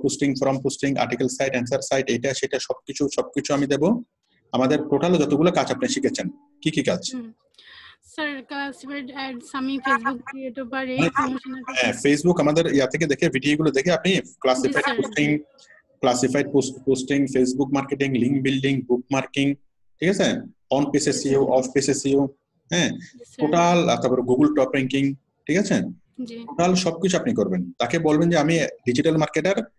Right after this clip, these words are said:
Speaker 1: আমি অনেক ভালোভাবে digital marketing শিখছি। I have the professional experience, professional,
Speaker 2: জি, স্যার।
Speaker 1: আহ, sorry, মানে academic knowledge, হ্যাঁ? আমি অনেক ভালোভাবে কাজটা শিখছি, তোমাকে আমি কাজটা করে, মানে করে দিতে পারবো, তুমি আমাকে দুশো dollar দাও।" ঠিক আছে?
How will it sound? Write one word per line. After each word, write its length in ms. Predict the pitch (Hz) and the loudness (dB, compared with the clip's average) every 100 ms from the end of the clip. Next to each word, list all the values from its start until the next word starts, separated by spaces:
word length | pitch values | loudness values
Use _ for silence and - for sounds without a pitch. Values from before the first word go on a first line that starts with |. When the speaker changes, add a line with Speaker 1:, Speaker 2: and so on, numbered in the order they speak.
| _ - | _ -4
Speaker 1:
আমি 100 | 127 | 0
অনেক 220 | 131 131 151 | 2 2 0
ভালোভাবে 320 | 143 143 143 | 0 0 2
digital 340 | 123 117 131 131 | 0 0 0 0
marketing 320 | 127 131 135 | 0 -2 -4
শিখছি। 340 | - 95 - 190 240 - _ - | -6 -6 0 2 2 -2 _ -8
I 80 | 110 | -4
have 160 | 127 120 | -2 -2
the 120 | 123 | -2
professional 520 | 123 131 143 143 143 | -2 -2 -2 2 2
experience, 640 | 139 - - 135 156 220 220 - _ _ - | 0 -2 0 2 4 4 2 -2 _ _ -10
professional, 480 | 120 135 143 143 143 | -4 -2 0 0 0
Speaker 2:
জি, 280 | 143 _ - | -4 _ -20
স্যার। 200 | - - | -20 -8
Speaker 1:
আহ, 240 | 113 113 110 | -4 0 0
sorry, 220 | 127 92 - _ | 0 0 -4 _
মানে 120 | 113 110 | -4 -2
academic 420 | 120 127 131 135 | 0 0 0 0
knowledge, 360 | 131 127 185 220 - _ _ - | 2 4 2 0 -6 _ _ 0
হ্যাঁ? 180 | 202 143 - - - _ | 2 2 -4 -16 -20 _
আমি 240 | - 120 123 - - | 0 0 0 -4 -4
অনেক 160 | 131 120 | -2 0
ভালোভাবে 320 | 127 131 135 | 2 2 2
কাজটা 260 | 123 - | -2 -4
শিখছি, 260 | 127 131 - | -6 -6 -4
তোমাকে 220 | 127 120 123 | -2 0 0
আমি 100 | 127 | 0
কাজটা 300 | 107 - 123 | -4 -4 -6
করে, 260 | 123 110 113 _ _ _ | -6 -8 -8 _ _ _
মানে 220 | 107 107 104 | -4 -2 -2
করে 180 | 107 117 | 0 2
দিতে 160 | 135 | 2
পারবো, 220 | 131 135 185 | 2 0 0
তুমি 140 | 147 120 | 0 0
আমাকে 160 | 123 | 0
দুশো 220 | 123 117 110 | 0 0 0
dollar 180 | 104 | 0
দাও।" 160 | 90 - - _ _ _ _ _ - | -2 -10 -12 _ _ _ _ _ -4
ঠিক 60 | |
আছে? 160 | 165 | -2